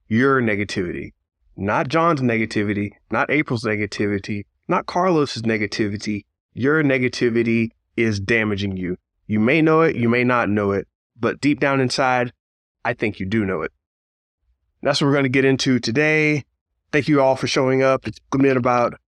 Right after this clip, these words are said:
a week of these so far, getting back into the groove of doing these lives, having fun with them. Got a whole bunch of ideas for what I'm gonna do in the future and what I'm gonna do now.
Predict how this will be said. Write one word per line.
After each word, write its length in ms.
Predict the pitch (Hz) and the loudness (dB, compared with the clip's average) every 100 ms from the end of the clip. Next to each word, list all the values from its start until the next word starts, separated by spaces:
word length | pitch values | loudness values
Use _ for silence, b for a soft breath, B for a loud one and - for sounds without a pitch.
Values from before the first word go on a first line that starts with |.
| _ - | _ -2
a 60 | 127 | 2
week 200 | 160 170 | 2 2
of 60 | |
these 220 | 156 156 | 2 2
so 120 | 160 151 | 2 0
far, 560 | 151 147 147 139 - - | 2 2 2 0 -6 -4
getting 200 | 147 131 | 0 2
back 200 | 131 123 | 0 0
into 240 | 127 - | -2 0
the 80 | 117 | -2
groove 300 | 110 127 123 | 0 2 2
of 80 | 113 | 0
doing 220 | 123 127 | 0 2
these 160 | 120 113 | 2 2
lives, 380 | 113 117 120 - | 0 0 -2 0
having 240 | 117 113 | 0 0
fun 240 | - 120 120 | -2 0 0
with 140 | 107 | 0
them. 260 | 120 117 - _ _ - | -2 -2 -4 _ _ -6
Got 140 | 110 | -4
a 20 | |
whole 200 | 110 135 | 0 0
bunch 200 | 123 120 | 2 0
of 80 | 117 | 0
ideas 520 | 117 110 120 117 110 | 0 0 0 0 0
for 360 | - 110 107 107 | -4 -2 0 0
what 180 | 107 110 | 0 0
I'm 80 | 107 | 0
gonna 160 | 107 | -2
do 260 | 101 107 107 | -2 -2 0
in 80 | 101 | -2
the 60 | |
future 420 | - 120 113 113 | -2 -4 -2 -2
and 120 | 104 104 | -2 -2
what 100 | 101 | -2
I'm 80 | |
gonna 160 | 104 98 | -2 -4
do 160 | 98 104 | -4 -2
now. 380 | 113 113 107 | 0 0 -2